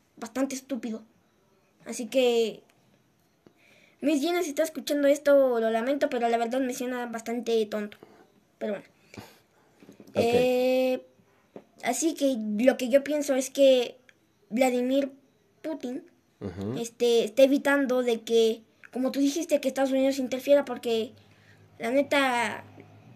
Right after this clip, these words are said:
Speaker 1: Joe Biden se está pasando de culero.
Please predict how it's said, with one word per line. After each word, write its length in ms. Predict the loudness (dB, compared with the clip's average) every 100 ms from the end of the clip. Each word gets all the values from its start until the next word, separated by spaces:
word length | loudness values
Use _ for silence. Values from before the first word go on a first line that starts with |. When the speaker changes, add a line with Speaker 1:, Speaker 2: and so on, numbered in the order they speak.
| -20 -20 -20 -20 -20 -20 -20 -20 -10
Speaker 1:
Joe 180 | -4 -4
Biden 340 | -4 -4 -6 -8
se 80 |
está 180 | -10 -14
pasando 260 | -12 -10 -8
de 100 | -10
culero. 360 | -10 -8 -8